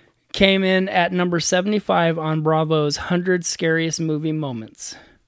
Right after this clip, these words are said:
The character Candyman came in at number eight on Bloody Disgusting's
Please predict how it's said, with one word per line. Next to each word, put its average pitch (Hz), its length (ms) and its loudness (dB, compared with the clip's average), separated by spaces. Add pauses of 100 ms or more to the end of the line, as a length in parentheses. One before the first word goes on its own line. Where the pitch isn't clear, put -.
(420)
The 147 100 -6
character 214 400 0
Candyman 202 600 0
came 185 280 0
in 180 140 0
at 160 100 -4
number 165 460 -2
eight 185 400 -2 (500)
on 156 360 -2
Bloody 165 380 0
Disgusting's 156 880 -2